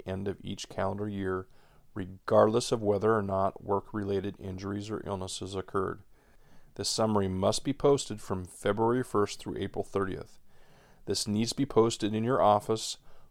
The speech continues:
or job site, visible for all employees. Again, this information is important for you, the employer, in evaluating the safety of a workplace, understanding the hazards of that workplace, and then implementing policy and procedures to reduce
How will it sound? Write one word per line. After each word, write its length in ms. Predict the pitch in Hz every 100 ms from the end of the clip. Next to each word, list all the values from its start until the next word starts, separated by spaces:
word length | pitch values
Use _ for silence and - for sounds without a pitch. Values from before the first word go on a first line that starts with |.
| -
or 260 | - 98
job 380 | 139 156 151 131
site, 380 | - 98 98 - -
visible 400 | 104 101 104 104
for 200 | 101 -
all 320 | - 92 95 -
employees. 680 | - - 92 80 - - - - - - - - - - - -
Again, 300 | 107 131 117
this 180 | 117 -
information 600 | 165 165 147 156 160 156
is 140 | 113
important 560 | 107 95 - 127 - 101
for 180 | - 104
you, 200 | 104 120
the 120 | 120
employer, 680 | 117 107 - 110 95 92 98 - - -
in 140 | 98
evaluating 840 | 95 90 98 104 120 113 107 110 110
the 60 |
safety 440 | - 104 98 - 107
of 140 | 104
a 60 | 120
workplace, 680 | 110 98 - 104 104 - - - - -
understanding 720 | - 98 101 - 107 107 120
the 80 | 123
hazards 520 | 113 139 143 113 101
of 120 | 101 95
that 160 | 95
workplace, 560 | 101 95 - 101 101 - -
and 140 | 95
then 140 | 98 98
implementing 540 | 107 110 110 101 98 98
policy 400 | - 98 95 98
and 80 |
procedures 560 | 92 92 - 95 98 92
to 160 | - 95
reduce 580 | 95 - 104 98 -